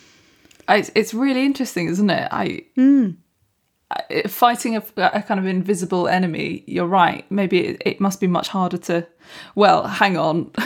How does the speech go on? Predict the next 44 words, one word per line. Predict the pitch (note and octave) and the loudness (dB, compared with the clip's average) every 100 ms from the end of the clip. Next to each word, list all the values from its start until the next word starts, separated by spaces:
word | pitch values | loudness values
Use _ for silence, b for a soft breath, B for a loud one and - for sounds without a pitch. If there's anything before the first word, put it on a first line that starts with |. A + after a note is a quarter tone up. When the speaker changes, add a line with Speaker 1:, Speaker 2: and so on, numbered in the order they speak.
| - | -8
Speaker 1:
<laughs> | _ _ - | _ _ -10
That's | - G#3 | -6 -2
what | F#3 | 2
we've | F#3+ F#3 | 2 2
been | F3+ | 0
doing | F3 F3 | 2 0
all | D#3+ D#3+ | 2 2
year | F3 F#3 D#3+ | 4 4 4
in | |
a | D#3+ | 2
much | E3+ E3+ | 2 2
lesser | E3+ F3+ - - | 0 0 0 -8
extent, | - - G3 E3+ | -8 -4 -2 0
isn't | - F#3 D#3+ | 0 0 0
it? | - | -2
The | |
kind | F#3 E3 | 0 0
of | D#3+ | 0
the | F3+ | 0
invisible, | E3 D#3+ E3+ E3+ E3+ D#3+ D#3+ _ - | 0 0 0 0 0 0 -4 _ -8
uh, | - - | -8 -2
enemy | F#3 F#3 F3 F3 | 0 2 0 0
of | F3 - - _ _ _ _ _ _ | -4 -6 -16 _ _ _ _ _ _
a | G#3 | -4
virus | G3 F#3 F3+ F#3 F#3 | 2 4 6 4 2
Speaker 2:
Yeah. | |
Speaker 1:
in | G3 | 4
the | F3+ F3+ | 4 6
air | F3+ F3+ | 6 6
around | F3 F#3+ G#3+ | 2 2 2
us. | D#3+ E3+ - - _ _ _ _ | 0 -4 -12 -18 _ _ _ _
Speaker 2:
Yeah. | G3 F#3 F3+ F3 _ _ _ | 0 2 2 -2 _ _ _
It's, | F#3 - | -8 -6
it's | - F#3 | -8 -4
a | F#3 | -2
strange, | - - G3 G3 F#3+ F3 - | 0 2 2 4 0 -2 -6
strange | - - F3+ F3+ F3 | -6 -2 0 0 -2
situation. | - - F3 E3+ E3+ F3+ F3 E3+ | -6 -6 -4 -2 0 2 2 4
Speaker 1:
Mm. | |
Speaker 2:
Quite | E3 | 2
a | E3 | 2
scary | D#3+ F#3+ D#3+ | 0 0 0
quote, | D#3+ F3 E3 | -2 -4 -4
that. | - D#3+ | -4 -8